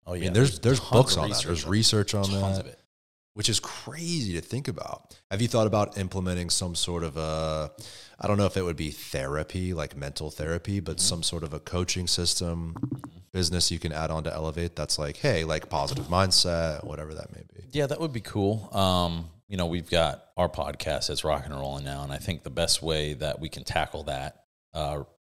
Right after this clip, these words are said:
Speaker 1: it, it's not necessarily something that we can have in-house, but getting people who are educated in that field onto my podcast and have them reach our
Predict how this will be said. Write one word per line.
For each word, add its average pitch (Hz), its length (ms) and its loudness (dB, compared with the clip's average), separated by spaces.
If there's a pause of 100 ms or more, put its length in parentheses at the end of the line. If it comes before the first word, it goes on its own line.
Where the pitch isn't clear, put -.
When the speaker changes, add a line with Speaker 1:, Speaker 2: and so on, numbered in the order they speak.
(120)
Speaker 1:
it, 92 180 -6
it's 101 140 -4
not 95 180 -2
necessarily 85 440 -2
something - 260 -2
that 73 100 -6
we 76 80 -8
can 67 120 -8
have 71 200 -4
in-house, 71 380 -6
but - 260 -8
getting 73 280 -8
people 82 340 -4
who 78 140 -4
are 69 160 -2
educated 73 560 -4
in 69 100 -6
that 69 200 -8
field 76 520 -4 (500)
onto 71 600 0
my 67 100 -8
podcast 71 800 0
and 67 100 -8
have 65 260 -4
them 65 480 -8
reach 76 280 -4
our 65 400 0